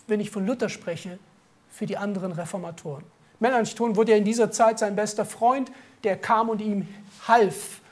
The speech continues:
beim Unterrichten und dann auch teilweise beim Übersetzen.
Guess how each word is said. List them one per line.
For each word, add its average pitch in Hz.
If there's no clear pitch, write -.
beim 180
Unterrichten 208
und 196
dann 202
auch 196
teilweise 208
beim 208
Übersetzen. 214